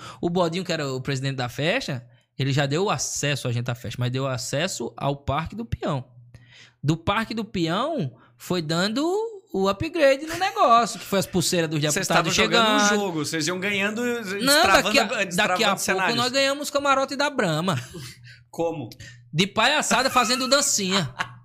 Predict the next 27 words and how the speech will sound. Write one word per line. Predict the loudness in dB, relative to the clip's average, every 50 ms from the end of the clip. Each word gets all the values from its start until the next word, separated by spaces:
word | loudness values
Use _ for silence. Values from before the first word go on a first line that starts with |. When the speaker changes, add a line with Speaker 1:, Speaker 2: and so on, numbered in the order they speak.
| _ _ -20 -20 -20 -20 -20 -20 -12
Speaker 1:
Daqui | -6 -4 -4
a | -4
pouco | -2 -4 -4 -2 -2
eu |
tava | -2 0 0 0 0
aqui, | -2 -2 0
ó, | 0 0
metendo | 0 0 -2 -2 -2 -2
passinho, | -2 -2 -2 -2 -2 -2 -4 -6 -8 -6
fazendo | -4 -4 -2 -2 -4 -4 -4
dancinha, | -2 -2 -2 0 -2 -4 -4 -4 -4
Cirilo | -4 -2 -2 -2 -2 0 0
atrás | -2 -2 -4 -2 -2 0 0 0 -2
e | -2
não | -4 -4
sei | -4 -2 -4
o | -4
que, | -2 -2 -2 0 0
a | 0
gente | -2 -2 -2
fazendo | -2 -2 -2 -2 -4 -2
e | -2 -2
abrindo | -2 -2 -2 -2 -2 -2
roda | 0 0 -2 -2 -4 -6
e |
tal. | -8 -6 -6 -6 -6 -8 -8
Mano, | -6 -6 -4 -6 -6